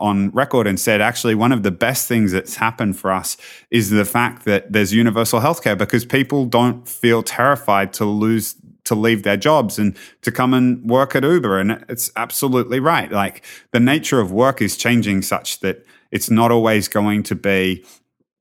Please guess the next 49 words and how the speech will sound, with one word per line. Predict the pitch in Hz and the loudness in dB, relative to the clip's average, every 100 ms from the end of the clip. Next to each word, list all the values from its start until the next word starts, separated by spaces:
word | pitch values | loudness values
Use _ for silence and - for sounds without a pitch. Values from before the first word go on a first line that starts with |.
| _ _ _ | _ _ _
lifetime | 117 113 120 - 113 101 | 2 2 0 0 2 2
job. | - 101 113 | 2 2 2
It's | 113 - | 0 2
more | 123 135 | 2 4
likely | 120 147 - 120 | 4 0 0 0
that | 127 - | 0 0
people | 113 113 | -2 0
are | 98 | -2
gonna | 107 101 | 0 0
go | 101 | 2
off | 101 - | 0 0
and | 101 | 0
do | 104 | 0
these | 98 95 98 | 0 0 0
niche | 98 95 - | 0 0 -2
things, | 98 101 107 | -2 -2 -2
do | - 104 | 0 0
what | 104 101 | 0 0
you're | 101 92 | -2 -2
doing. | 139 143 120 107 - - - | 0 0 2 -2 -6 -18 -4
And | 117 123 | 2 2
if | 123 - | 2 0
there's, | 117 113 - | 2 2 0
if | 117 113 | -4 -2
they | 113 117 | 0 4
know | 123 156 | 4 4
they're | 135 117 | 4 2
not | 113 | 0
gonna | - 107 | -2 -2
lose | 98 107 95 | 0 -2 0
their | 101 | -2
healthcare | - 127 127 113 | 0 -4 -2 -2
to | 95 | -2
do | - 139 113 | 0 2 2
it, | - _ _ - | -2 _ _ 0
they're | 117 | 4
much | 117 - - | 4 2 0
more | 117 104 | 0 0
likely | 104 107 110 | -2 -2 -2
to | 98 | -2
go, | 95 95 92 - - - | 0 -2 -2 -8 -16 -8
uh, | - 85 - | -6 -6 -4
they're | 113 | 0
much | 117 139 - | 2 2 2
more | 120 | 0
likely | 101 110 123 - 95 | 2 0 0 -2 -2
to | 98 | 0
go | 101 101 101 104 | 2 2 2 0
and, | 98 95 95 | -2 -2 -2